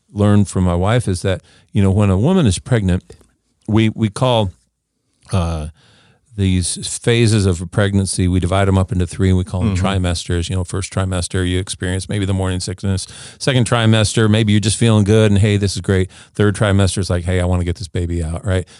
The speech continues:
Speaker 1: These, these three trimesters, and that's the phase of pregnancy. But my wife points out, she said, "You know what? Breastfeeding is simply the fourth trimester,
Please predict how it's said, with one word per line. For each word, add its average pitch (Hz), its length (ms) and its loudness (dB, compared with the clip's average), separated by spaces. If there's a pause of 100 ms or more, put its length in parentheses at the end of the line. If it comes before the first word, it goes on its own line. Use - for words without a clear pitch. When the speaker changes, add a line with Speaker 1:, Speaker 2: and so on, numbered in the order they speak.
Speaker 1:
These, - 220 -4
these 95 220 -2
three 98 240 0
trimesters, 95 560 -2
and 101 120 2
that's 113 180 0
the 104 100 -2
phase 98 320 0
of 92 120 -6 (180)
pregnancy. 101 540 0 (500)
But 113 140 0
my 113 120 2
wife 139 300 2
points 113 320 2
out, 104 180 2
she 107 120 -2
said, 104 120 2
"You 110 120 2
know 120 100 4
what? 117 240 2 (580)
Breastfeeding 113 680 2
is 98 180 0
simply 107 300 0
the 92 80 -2
fourth 95 360 -2
trimester, 87 800 -4